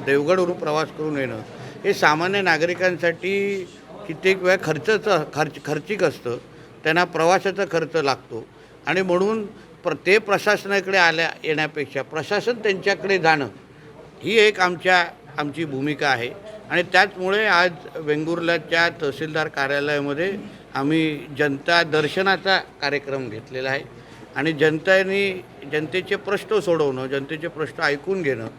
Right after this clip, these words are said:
आणि प्रामुख्याने तहसीलदार कार्यालय जे ह्या तालुक्याचं शासकीय मुख्यालय ज्याला आपण म्हणतो ते असल्यामुळे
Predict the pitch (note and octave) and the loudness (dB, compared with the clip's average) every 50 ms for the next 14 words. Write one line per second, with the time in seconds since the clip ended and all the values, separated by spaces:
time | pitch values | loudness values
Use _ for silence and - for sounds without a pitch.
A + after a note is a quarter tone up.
0 | - - - - - - - D#3 G3 G3+ G3+ - D#3+ D#3 E3 F#3 G#3 G3+ G#3 G3+ | -20 -20 -20 -20 -14 -8 -4 -2 -2 -2 -2 2 2 2 2 2 -2 -4 0 0
1 | G3+ G3+ A#3 A#3+ - - F3 E3 C#3+ - G3 G3+ G3+ G#3 A3 A3 G#3+ - F3 E3+ | 0 0 0 -2 -4 -2 -2 -2 -2 -2 -4 -2 2 2 2 2 4 4 4 4
2 | E3+ F#3 F#3+ F3+ D#3 B2 G2+ - - - - - - - - C#3 C#3+ C3+ C3 E3+ | 6 4 4 4 2 0 -2 -4 -12 -20 -20 -20 -20 -20 -18 -18 -12 -4 2 4
3 | G3 G#3+ G#3+ A3 G#3+ G#3 F#3+ - - C3+ C#3+ D3+ F3 G3 G#3 G#3+ G3+ F3+ - - | 6 6 6 4 2 0 -6 -10 -8 -2 0 4 6 6 6 4 2 -2 -12 -10
4 | - - D#3 D#3 F3 F#3 F#3+ F#3+ G3 F#3+ F#3+ F#3+ - F#3+ G3+ G#3 G#3 G#3 G3+ G3 | -2 0 2 2 2 2 0 2 2 0 0 0 -2 -2 0 0 0 0 -4 -6
5 | - - - - - - - - - - E3 D3 - - - A3+ A#3 A3+ G3+ E3 | -10 -14 -18 -20 -20 -20 -20 -10 -2 0 0 0 0 -2 -2 0 0 0 0 -4
6 | - - F#3 G3 F#3+ F#3+ F#3+ F3 F3 F3 E3+ D#3+ - - D#3+ D#3+ D3 C#3 C3 A#2+ | -2 2 2 4 4 4 4 2 2 2 0 0 -2 -4 -6 -4 -4 -4 -6 -6
7 | - G#2+ G#2+ - - - - - - - - - G3+ A3+ A#3 G3+ E3+ - F3+ F#3 | -10 -14 -16 -16 -16 -20 -20 -20 -20 -20 -8 0 4 4 6 6 4 2 0 0
8 | G3 G3 F#3 E3+ D#3 C#3+ C3 D3 | 0 0 2 0 -2 -2 -2 -2